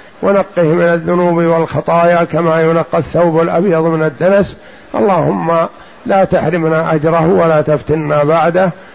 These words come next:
وإن كانوا جمعا جمع الضمير فقال: "اللهم اغفر لهم وارحمهم" إلى آخره.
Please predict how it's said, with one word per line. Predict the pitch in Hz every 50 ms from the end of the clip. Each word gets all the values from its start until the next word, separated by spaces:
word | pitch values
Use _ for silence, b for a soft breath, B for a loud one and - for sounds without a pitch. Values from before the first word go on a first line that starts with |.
| B B
وإن | - 226 220 214 190
كانوا | - - - 190 165 160 156
جمعا | 139 156 180 190 185 165 190 220 247 269 262 B B B B B -
جمع | 233 220 196 180 160 139 147
الضمير | 156 139 135 147 151 165 160 151 151 143
فقال: | 127 143 151 - 160 160 151
"اللهم | 156 160 160 151 143 143 165 165 151
اغفر | 139 123 131 151
لهم | 180 180 165 139 143 160 170 156
وارحمهم" | 143 135 - - 143 156 170 151 139 160 160 160
إلى | 156 151 151
آخره. | 151 151 151 139 - - 147 139 131